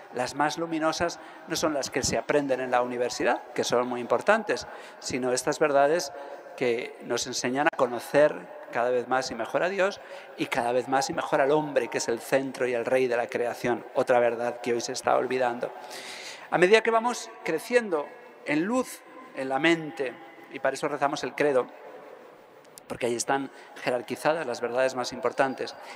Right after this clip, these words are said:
a medida que vamos adquiriendo fuego en el corazón, porque vamos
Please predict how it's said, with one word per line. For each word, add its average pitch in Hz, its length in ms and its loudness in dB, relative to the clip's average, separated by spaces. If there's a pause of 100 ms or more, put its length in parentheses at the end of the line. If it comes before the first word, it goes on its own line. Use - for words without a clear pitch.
(120)
a 160 80 -2
medida 202 200 8
que 214 80 0
vamos 220 380 0 (1300)
adquiriendo 185 520 2
fuego 226 720 4 (500)
en 170 140 -2
el 160 160 -4
corazón, 180 720 2
porque 151 220 -2
vamos 170 320 2